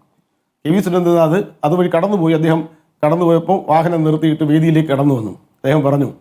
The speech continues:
ആ, അദ്ദേഹം അങ്ങനെ സാധാരണ, ആ, ആശാൻ ചെയ്യുന്നതല്ല, വേദിയിൽ സംസാരിച്ചുകൊണ്ടിരുന്ന ആളെ മാറ്റിയിട്ട് അദ്ദേഹം മൈക്കിൻ്റെ മുമ്പിൽ വന്നിട്ട് പറഞ്ഞു, "ഇവിടെ, ആ, ഇടതുപക്ഷ ജനാധിപത്യ മുന്നണിയുടെ," അങ്ങനെയാണ് ആശാൻ്റെ ഒരു രീതി,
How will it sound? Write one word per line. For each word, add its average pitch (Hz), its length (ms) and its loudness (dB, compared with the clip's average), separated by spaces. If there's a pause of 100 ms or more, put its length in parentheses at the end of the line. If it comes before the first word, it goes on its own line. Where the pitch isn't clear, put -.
(680)
ആ, - 60 -2
അദ്ദേഹം 190 440 0
അങ്ങനെ 180 180 0
സാധാരണ, 185 380 0
ആ, - 540 -4
ആശാൻ 170 300 0
ചെയ്യുന്നതല്ല, 180 600 0 (220)
വേദിയിൽ 170 320 2
സംസാരിച്ചുകൊണ്ടിരുന്ന 165 640 0
ആളെ 156 120 2
മാറ്റിയിട്ട് 151 340 -2
അദ്ദേഹം 143 260 0
മൈക്കിൻ്റെ 151 300 2
മുമ്പിൽ 135 220 0
വന്നിട്ട് 127 220 -4
പറഞ്ഞു, 123 260 -2 (600)
"ഇവിടെ, 147 420 2 (600)
ആ, 127 40 -6 (240)
ഇടതുപക്ഷ 151 420 0
ജനാധിപത്യ 143 600 0
മുന്നണിയുടെ," 135 380 2
അങ്ങനെയാണ് 165 280 2
ആശാൻ്റെ 160 300 0
ഒരു 143 80 2
രീതി, 131 280 0